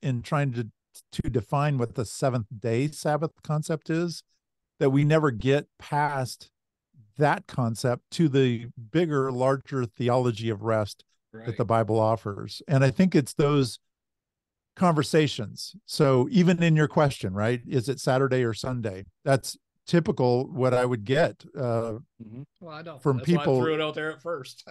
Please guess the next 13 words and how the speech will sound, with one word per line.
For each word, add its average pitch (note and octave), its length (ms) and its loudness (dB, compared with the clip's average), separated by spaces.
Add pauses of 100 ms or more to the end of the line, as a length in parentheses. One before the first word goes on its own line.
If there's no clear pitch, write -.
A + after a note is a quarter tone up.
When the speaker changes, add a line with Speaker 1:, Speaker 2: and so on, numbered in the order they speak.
(120)
Speaker 2:
<laughs> - 140 -14
Speaker 1:
Yeah, F#3+ 340 6
it's C#3 240 0
typical F#3+ 400 2
of D3 120 0
what D3+ 240 0
people D#3 320 -4
want D3 300 0
to E3+ 120 0
know. D3 440 0 (180)
They C#3+ 100 -2
wanna D3+ 280 0
know, C3+ 680 -2